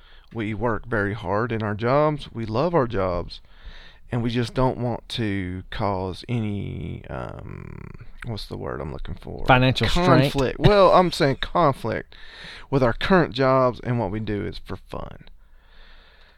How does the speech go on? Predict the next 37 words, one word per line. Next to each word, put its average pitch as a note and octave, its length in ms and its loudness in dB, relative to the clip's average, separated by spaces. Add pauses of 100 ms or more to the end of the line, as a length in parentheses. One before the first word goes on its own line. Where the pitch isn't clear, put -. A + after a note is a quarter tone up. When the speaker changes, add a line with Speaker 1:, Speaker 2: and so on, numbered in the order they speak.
(420)
Speaker 1:
And A#2 580 -2 (200)
Speaker 2:
We D3 160 10
may E3 180 10
give C#3 300 4
you C3 160 4
the A#2+ 180 4
old, A2+ 580 4
uh, F#2+ 440 0
Tool C3 200 2
Time A#2 300 4
Tim's A2+ 480 2
neighbor A#2 580 2 (460)
from G#2+ 320 2
the F#2+ 80 2
Eyes E3 340 12
Speaker 1:
<laughs> - 0 -
Speaker 2:
Up C#3+ 300 8 (240)
with A3 140 8
Speaker 1:
Howdy - 40 6
Speaker 2:
our F3+ 140 10
Speaker 1:
ho. D#3 60 8
Speaker 2:
headset. D3+ 380 4 (140)
Speaker 1:
Yeah, B2+ 260 0 (160)
Wilson. D#3 460 2 (260)
Howdy F#3+ 180 0
Speaker 2:
Yeah. G3 60 6
Speaker 1:
ho F3+ 160 6
there, C3 200 2
neighbor. E3 320 0 (840)
Speaker 2:
We D3+ 120 6
can F3 120 4
give F3 180 8
you D3+ 100 10
a C3 40 10
Wilson G#3 380 10
photo. G3+ 560 12
Speaker 1:
But, D#3+ 100 -4